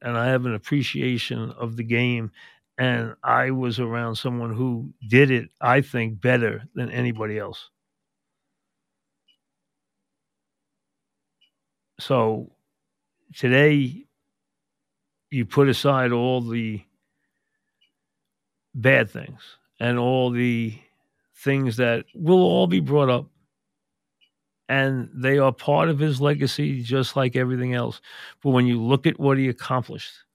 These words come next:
and you look at what he, and how he tried to raise the game by the way he coached it, he was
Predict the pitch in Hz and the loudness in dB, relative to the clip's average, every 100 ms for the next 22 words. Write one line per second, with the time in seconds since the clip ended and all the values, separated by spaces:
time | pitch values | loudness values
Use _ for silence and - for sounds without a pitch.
0 | _ _ _ _ _ _ _ _ _ - | _ _ _ _ _ _ _ _ _ -4
1 | 131 131 123 120 143 160 - - _ _ | -2 0 0 0 4 4 2 -16 _ _
2 | _ _ _ 123 127 107 127 127 120 135 | _ _ _ -4 -2 -2 0 0 0 -2
3 | 131 - 127 123 107 - 139 139 147 151 | -4 -6 -6 -4 -6 -6 -2 0 0 0
4 | 139 143 135 131 120 110 113 131 160 160 | -2 -2 0 -2 -4 -6 0 2 4 2
5 | 143 - 131 117 135 143 123 110 - _ | -2 -4 -6 0 2 4 2 -4 -14 _
6 | _ _ _ _ _ _ _ _ _ _ | _ _ _ _ _ _ _ _ _ _
7 | 151 135 131 127 131 123 131 139 - - | 2 4 4 4 2 2 4 2 2 -8
8 | - _ _ _ _ _ _ _ _ _ | -18 _ _ _ _ _ _ _ _ _
9 | _ _ _ _ _ _ _ _ _ _ | _ _ _ _ _ _ _ _ _ _
10 | _ _ _ _ - 151 147 135 131 127 | _ _ _ _ 2 6 6 6 4 2
11 | 117 107 - - | 0 -6 -12 -14